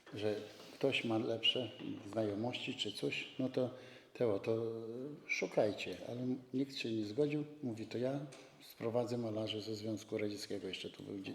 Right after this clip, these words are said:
Związek Radziecki. Zostali sprowadzeni malarze i to wszystko malarze, te czarno-białych zdjęć odtworzyli to.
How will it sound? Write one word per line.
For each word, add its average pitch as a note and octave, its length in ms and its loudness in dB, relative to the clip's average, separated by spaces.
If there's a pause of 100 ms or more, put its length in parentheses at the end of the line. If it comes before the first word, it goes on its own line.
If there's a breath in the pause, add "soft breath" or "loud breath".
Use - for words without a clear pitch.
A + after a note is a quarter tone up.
(100)
Związek A2+ 440 -4
Radziecki. G2 420 -8 (480 loud breath)
Zostali A#2+ 320 -4
sprowadzeni A2+ 560 -2
malarze A#2 400 0
i C3+ 80 -4
to G#2+ 100 -4
wszystko - 340 -6
malarze, A#2+ 420 2 (360 loud breath)
te A#2+ 100 -4
czarno-białych A2+ 800 6
zdjęć A2+ 380 -2
odtworzyli A#2+ 760 2
to. G2+ 140 -4